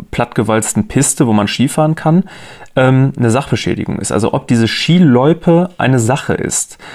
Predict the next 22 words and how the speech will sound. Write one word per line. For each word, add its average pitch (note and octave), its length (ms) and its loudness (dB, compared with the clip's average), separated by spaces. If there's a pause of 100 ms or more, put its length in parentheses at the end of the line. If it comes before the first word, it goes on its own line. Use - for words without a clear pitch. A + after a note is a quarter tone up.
(320)
Und - 400 -2
das C3+ 160 -2
ist - 400 -2 (160)
tatsächlich A#2+ 520 -2
weder A2+ 280 0
einfach E3 500 0
noch C3 240 0
irgendwie A#2+ 400 0
eindeutig A#2+ 720 0
zu G#2+ 100 0
beantworten. C#3+ 760 0 (520)
Ähm, A#2+ 500 0 (140)
also A#2 160 0
selbst A#2+ 360 -2
hier C#3+ 240 0
kann's A2+ 260 -2
schon A2 380 0
Probleme G#2 480 -2
geben F2+ 300 -2
in F#2+ 100 0
diesem F#2 400 -4
Tatbestand, - 800 -4